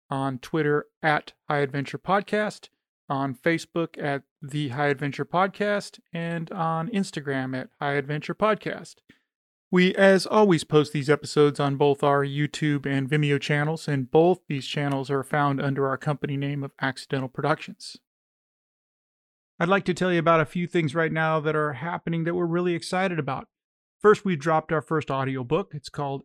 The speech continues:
Everest Alone, Maurice Wilson's nineteen thirty-four Journey to be the First to Stand on the Summit. If that story sounds familiar, it should. We've gone back into the episodes of Season two and added a new foreword and an epilogue and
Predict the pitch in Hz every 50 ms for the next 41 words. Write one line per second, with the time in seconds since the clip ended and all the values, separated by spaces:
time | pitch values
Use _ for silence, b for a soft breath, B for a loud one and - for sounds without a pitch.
0 | - - 170 170 165 175 175 156 - - 175 165 160 160 156 143 127 123 120 135
1 | 139 143 143 135 131 - - 151 151 143 139 - 139 127 120 135 147 147 143 135
2 | - 151 147 139 131 - 143 143 139 131 123 - - 143 139 139 120 - 147 151
3 | 147 143 139 135 131 127 143 139 131 127 - _ - 165 165 - - - - -
4 | - - 143 143 139 139 139 135 127 127 - - - 147 135 127 - _ _ _
5 | _ _ _ _ _ _ _ _ - 175 170 - 214 220 220 220 - _ - -
6 | - - - 220 214 208 208 196 - 208 202 202 196 - - 190 190 202 208 220
7 | 226 226 220 220 226 220 208 208 - - - - 226 233 208 165 135 - 151 160
8 | 175 180 - - 185 180 175 156 - - 170 170 175 180 - 180 165 147 151 147
9 | 147 147 151 151 - 135 - - 156 156 147 131 143 127 - - 160 156 139 143
10 | 139 127 - 165 156 156 151 143 135 143 139 139 135 127 - _ _ _ _ _
11 | _ _ 156 160 160 160 160 160 147 147 143 143 156 160 147 - - 170 165 165
12 | 160 156 160 165 160 156 165 147 139 139 143 - 165 160 - 156 143 139 139 139
13 | 139 151 156 151 143 139 135